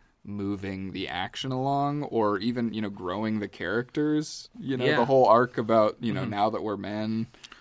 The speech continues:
Speaker 1: in the first
Speaker 2: Yeah.
Speaker 1: movie is,
Speaker 2: Ugh.
Speaker 1: you know, SpongeBob and Patrick, particularly SpongeBob, kind of acknowledging, or,
Speaker 2: Yeah.
Speaker 1: you know, at first ignoring and then acknowledging their, their
Speaker 2: Yeah.
Speaker 1: kid natures.
Speaker 2: Because the first film is,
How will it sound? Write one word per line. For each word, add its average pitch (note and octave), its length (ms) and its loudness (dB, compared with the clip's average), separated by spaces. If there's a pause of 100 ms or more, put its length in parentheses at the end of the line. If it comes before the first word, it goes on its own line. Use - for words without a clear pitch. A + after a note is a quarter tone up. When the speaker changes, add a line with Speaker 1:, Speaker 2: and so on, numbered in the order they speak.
(140)
Speaker 1:
in G#2+ 140 -4
the G#2+ 60 -2
first A2+ 280 2
Speaker 2:
Yeah. A#2 40 -2
Speaker 1:
movie A2 280 8
is, G2+ 100 2
Speaker 2:
Ugh. F#2+ 180 -4
Speaker 1:
you G#2 100 -6
know, F#2 120 -8
SpongeBob G2 480 -6
and G2 100 -8
Patrick, A2 480 -4
particularly G2 560 -8
SpongeBob, G#2+ 560 -4
kind G2 180 -14
of F#2+ 60 -14
acknowledging, G2+ 1000 -6 (100)
or, A2 140 -4
Speaker 2:
Yeah. A#3+ 180 4
Speaker 1:
you - 60 -4
know, F2+ 240 -14
at A#2+ 180 -4
first B2+ 300 -2
ignoring G#2 520 -2
and G2+ 140 -6
then G#2+ 120 -4
acknowledging G2 640 -6
their, D#2+ 360 -10 (160)
their - 280 -12
Speaker 2:
Yeah. - 140 -4 (680)
Speaker 1:
kid G#2 300 -2
natures. G2 540 -8
Speaker 2:
Because F3 220 8
the F3+ 100 0
first G#3 320 2
film F#3+ 260 2
is, D3+ 260 2